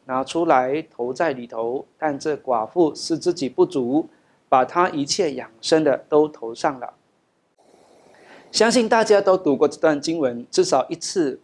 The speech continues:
或数次。我不知道当你读这段经文之后，你有什么想法。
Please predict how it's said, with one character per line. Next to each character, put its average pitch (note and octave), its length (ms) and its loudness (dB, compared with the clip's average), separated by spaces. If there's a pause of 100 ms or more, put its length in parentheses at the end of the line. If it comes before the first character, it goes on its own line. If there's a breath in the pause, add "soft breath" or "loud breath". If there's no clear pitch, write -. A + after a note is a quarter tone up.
(120)
或 D#3+ 380 4
数 D#3+ 220 0
次。 - 240 -8 (560)
我 D#3+ 100 6
不 D#3 80 0
知 G3+ 80 4
道 B3+ 100 6
当 A#3+ 220 2
你 G3+ 100 4
读 E3 160 4
这 E3 80 -4
段 G#3 220 2
经 G#3+ 180 -4
文 D#3 200 2
之 E3 180 -4
后， F3+ 220 -2
你 C#3+ 140 0
有 C3 140 4
什 B2+ 160 -2
么 C3+ 140 -2
想 B2+ 300 -8
法。 - 260 -6